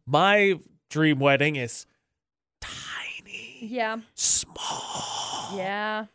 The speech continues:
Speaker 1: Because I don't see the need for the pomp and circumstance. I watched my brother go through it where people were like,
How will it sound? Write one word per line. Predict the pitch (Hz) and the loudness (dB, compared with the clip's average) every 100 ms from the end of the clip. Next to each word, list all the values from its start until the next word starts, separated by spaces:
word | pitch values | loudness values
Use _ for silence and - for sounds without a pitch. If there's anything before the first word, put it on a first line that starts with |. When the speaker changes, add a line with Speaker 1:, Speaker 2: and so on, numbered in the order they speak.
| _ _ - | _ _ 2
Speaker 1:
Because | 214 247 | 4 6
I | |
don't | 262 262 | 4 4
see | - 269 | 2 4
the | 254 | 4
need | 247 262 220 | 4 2 2
for | 233 | 2
the | 240 | 2
pomp | - 208 214 | 2 2 2
and | 190 | 2
circumstance. | - 220 220 185 160 170 | 2 4 2 2 2 4
I | |
watched | 175 214 208 | 6 4 6
my | 220 | 4
brother | 175 202 | 6 4
go | 190 185 | 6 4
through | 175 175 | 6 2
it | 170 | 4
where | 160 | -2
people | - 185 196 | -2 2 6
were | |
like, | 180 180 165 | 8 8 6